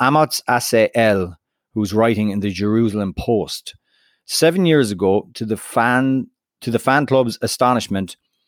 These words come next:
Betar bought and fielded two Russian players, which was okay, but their faith was Islam, which was not okay. La Familia responded by torching their club's trophy room,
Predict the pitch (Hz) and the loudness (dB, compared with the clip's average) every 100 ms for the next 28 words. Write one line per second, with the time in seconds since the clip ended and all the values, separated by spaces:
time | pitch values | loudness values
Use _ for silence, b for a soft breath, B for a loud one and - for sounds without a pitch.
0 | _ _ - 123 139 147 123 95 _ - | _ _ 0 0 4 2 2 -2 _ 0
1 | 131 123 131 - 107 - 127 117 101 - | 2 2 0 -4 -10 -6 -4 -4 -4 -10
2 | - 160 165 143 120 131 - 120 110 117 | -4 -2 0 2 2 2 -2 -6 -4 -2
3 | 110 90 76 - _ _ _ 117 - 113 | -2 -2 -6 -14 _ _ _ -6 -2 0
4 | 110 107 - 160 120 113 - - 101 - | 2 0 2 4 4 2 0 -2 -2 2
5 | 123 110 98 110 101 110 107 101 - 90 | 2 0 -2 -2 0 2 2 -2 -6 -4
6 | 101 123 120 95 87 80 76 110 - 120 | 0 2 2 -2 -4 -6 -2 -2 0 2
7 | 127 139 135 120 - 123 123 117 85 - | 4 4 2 0 -2 0 2 2 0 -4
8 | - 143 147 - 131 117 - 123 110 98 | 0 2 2 2 2 2 2 0 0 -4
9 | - 127 131 98 80 92 90 | -2 2 2 0 -2 -2 -4